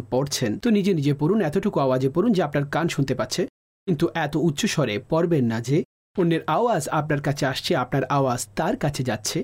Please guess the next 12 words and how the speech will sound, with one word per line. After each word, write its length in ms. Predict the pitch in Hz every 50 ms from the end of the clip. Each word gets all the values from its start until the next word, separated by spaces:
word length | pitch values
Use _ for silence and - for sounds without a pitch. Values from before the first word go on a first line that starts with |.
| - _ _ -
কেননা 320 | - 156 147 143 135 123 110 87 - - -
কোরআনে 340 | - 160 151 147 165 180 180 143
মাজিদ 280 | 135 131 127 139 185 208 -
ফুরকানে 360 | - 160 143 - 139 123 117 101 -
হামিদ, 280 | - - 147 139 113 - - _ _ _ _ _ _ _ -
আহ, 200 | 151 151 147 143 143 143
যখন 200 | 151 143 - 147 139 -
এইভাবে 400 | 185 214 214 156 135 147 135 127 120 123 -
তিলাওয়াতের 500 | 170 170 202 220 226 190 147 151 139 131 135
জন্য 140 | 139 127 123 123 123 -
পড়া 220 | 143 139 151 143 -
হবে, 160 | - 110 117